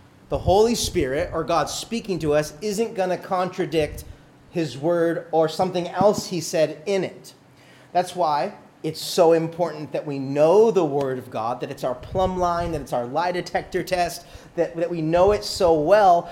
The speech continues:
so that we can put what we think we heard from God up against it.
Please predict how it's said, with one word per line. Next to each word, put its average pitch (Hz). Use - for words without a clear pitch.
so -
that 175
we 190
can 202
put 208
what 170
we 160
think 208
we 185
heard 240
from 139
God 117
up 165
against 175
it. -